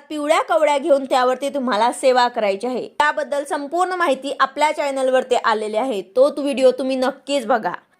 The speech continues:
त्याचबरोबर आज होळीच्या दिवशी आपल्याला होळीसमोर एक मंत्र बोलायचा आहे. तो मंत्र कुठला आहे आणि कशा प्रकारे बोलायचा आहे याबद्दल संपूर्ण माहिती मी तुम्हाला आजच्या व्हिडिओमध्ये सांगणार आहे.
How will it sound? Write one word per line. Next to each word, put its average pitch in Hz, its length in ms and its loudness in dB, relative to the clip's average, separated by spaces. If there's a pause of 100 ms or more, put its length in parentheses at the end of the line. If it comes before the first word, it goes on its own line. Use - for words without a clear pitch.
(200)
त्याचबरोबर 370 600 4 (100)
आज 294 240 2
होळीच्या 330 480 0
दिवशी 285 440 -4
आपल्याला 262 480 6
होळीसमोर 277 680 2
एक 269 180 2
मंत्र 277 420 2 (100)
बोलायचा 240 480 4
आहे. 247 260 -4 (180)
तो 247 80 -4
मंत्र 320 420 2
कुठला 330 360 2
आहे 277 300 6
आणि 269 360 -4
कशा 294 320 2
प्रकारे 269 440 2
बोलायचा 254 480 2
आहे 226 320 2
याबद्दल 254 540 2
संपूर्ण 269 520 -2
माहिती 320 320 -2
मी 254 100 -2
तुम्हाला 262 340 2
आजच्या 277 440 2
व्हिडिओमध्ये 233 460 2
सांगणार 214 400 0
आहे. 208 160 -4